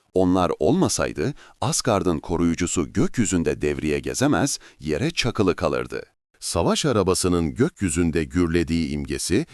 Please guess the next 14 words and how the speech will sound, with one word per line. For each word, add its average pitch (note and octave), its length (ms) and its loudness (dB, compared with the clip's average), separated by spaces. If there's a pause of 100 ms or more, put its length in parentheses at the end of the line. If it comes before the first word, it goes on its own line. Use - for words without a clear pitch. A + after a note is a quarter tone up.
(120)
Viking F2+ 400 0
çağının E2+ 560 0
en A3+ 180 2
güçlü A2 380 0
sembollerinden E2+ 960 2
biri D#3+ 180 2
olmaya C#3 500 2
devam E2+ 340 0
etmektedir. C2 760 -8 (360)
Bize D#2+ 460 -2 (100)
doğa D2+ 220 2
güçlerinin F#2 760 2
döngüsel, D#2 720 0
şiddetli D2 760 -4